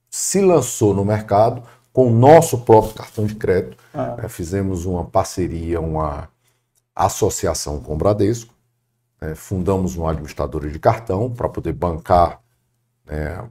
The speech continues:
Speaker 1: a, o capital de giro das nossas vendas, que representava oitenta e três por cento do nosso negócio, né? E desses oitenta e três aí, oitenta por cento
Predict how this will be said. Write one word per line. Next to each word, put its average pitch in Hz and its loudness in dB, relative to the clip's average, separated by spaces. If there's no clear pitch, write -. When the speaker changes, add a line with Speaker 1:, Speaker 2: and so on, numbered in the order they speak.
Speaker 1:
a, 55 -4
o 55 -12
capital 87 -2
de 76 -4
giro 80 -6
das 71 -8
nossas 82 -2
vendas, 120 -2
que - -10
representava 85 -2
oitenta 113 4
e 98 4
três 92 -2
por - -10
cento 107 2
do 82 -6
nosso 85 -4
negócio, 92 -2
né? 92 -8
E 80 -6
desses 104 -4
oitenta 104 0
e 95 0
três 90 -4
aí, 78 -6
oitenta 113 2
por 117 -4
cento - 0